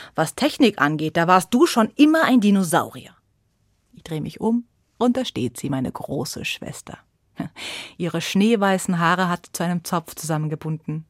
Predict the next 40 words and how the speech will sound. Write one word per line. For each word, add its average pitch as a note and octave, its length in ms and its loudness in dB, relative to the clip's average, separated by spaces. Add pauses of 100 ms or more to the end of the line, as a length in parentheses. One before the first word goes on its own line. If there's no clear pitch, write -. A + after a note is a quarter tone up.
aber E3+ 180 0
das D3 120 -4
schalkhafte G3 600 -2
Lächeln F3 400 -2
und D3 100 -4
das - 140 -14
Blitzen F3+ 420 -2
in E3 80 0
den - 80 -4
Augen, D3+ 340 -2 (220)
das G3 180 -4
ist - 160 -10
gleich C3 320 -6
geblieben. - 480 -14 (680)
Wir G3+ 120 4
gehen A#3 260 10
aufeinander G3 560 6
zu. C#3+ 420 -8 (840)
Und E3+ 100 -2
ich - 140 -8
zögere A#3 400 0
noch D#3+ 140 -2
einen F#3 300 2
Moment, F#3+ 380 4
aber F#3+ 160 -2
dann, A#3 320 -2 (540)
dann F3+ 140 2
nehme G#3 220 6
ich A3 80 -2
sie G#3 100 -2
in F#3+ 80 2
die E3+ 140 -6
Arme A3 440 0 (360)
und G3 140 -2
schließe G3 360 -2
meine G3+ 280 -2
Augen. A#2+ 360 -12 (2500)
Es D#3+ 200 -8
ist - 260 -12
unglaublich. - 1120 -14